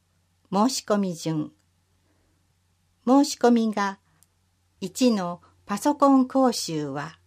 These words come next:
五人未満の時は中止。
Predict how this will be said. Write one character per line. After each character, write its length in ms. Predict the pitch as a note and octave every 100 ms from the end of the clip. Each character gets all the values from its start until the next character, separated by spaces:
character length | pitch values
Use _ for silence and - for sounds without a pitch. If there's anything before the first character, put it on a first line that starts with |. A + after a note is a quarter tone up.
| _ _ _ _ -
五 160 | - G#3
人 300 | B3 C4+ C4
未 120 | C#4
満 300 | C#4 A3 F3+
の 120 | D3+
時 280 | D3+ D#3+ G#3+
は 160 | F#3 D3+
中 260 | - E3
止。 380 | E3 - - -